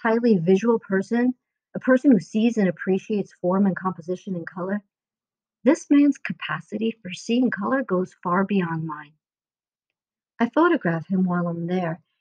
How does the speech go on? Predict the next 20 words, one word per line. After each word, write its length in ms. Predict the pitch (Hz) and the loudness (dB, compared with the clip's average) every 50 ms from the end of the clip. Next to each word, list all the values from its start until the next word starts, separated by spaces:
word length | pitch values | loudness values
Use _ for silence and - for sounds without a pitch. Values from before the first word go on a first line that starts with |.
| _ _ _ - | _ _ _ 2
and 200 | 202 208 196 - | 4 4 4 2
keep 240 | - - 269 262 - | 4 4 4 4 4
a 40 | 240 | 2
copy 420 | - - 240 233 262 - - 226 | 0 2 4 4 4 6 6 4
of 80 | 185 - | 4 4
his 160 | 185 175 - | 0 -2 -2
photograph 520 | _ 190 185 185 185 180 185 180 175 175 | _ 2 4 4 4 2 2 2 2 0
for 80 | - 180 | 0 -2
myself 460 | 185 180 175 - - 262 285 240 180 - _ | -2 -2 -2 -4 -4 -4 -4 -4 -4 -6 _
because 380 | 185 - - 202 185 180 - _ _ _ _ _ _ _ - | -16 -6 -4 -4 -4 -4 -6 _ _ _ _ _ _ _ -4
there's 160 | 202 190 - | -4 -4 0
something 360 | - 226 233 233 - 240 226 | 4 4 4 6 6 6 6
in 60 | 196 | 6
his 180 | 185 175 - _ _ | 6 4 0 _ _
face, 440 | 220 233 208 165 151 - - _ _ _ - | 2 2 2 2 -2 -8 -16 _ _ _ -12
his 140 | 185 160 175 | -6 -2 0
eyes, 500 | 185 208 202 175 151 151 - _ _ _ _ _ | 2 2 2 2 0 -4 -12 _ _ _ _ _
which 140 | 170 - - _ | -20 -20 -14 _
haunts 300 | 180 175 175 175 - _ | -6 -6 -6 -6 -8 _
me. 160 | 165 151 156 | -18 -20 -20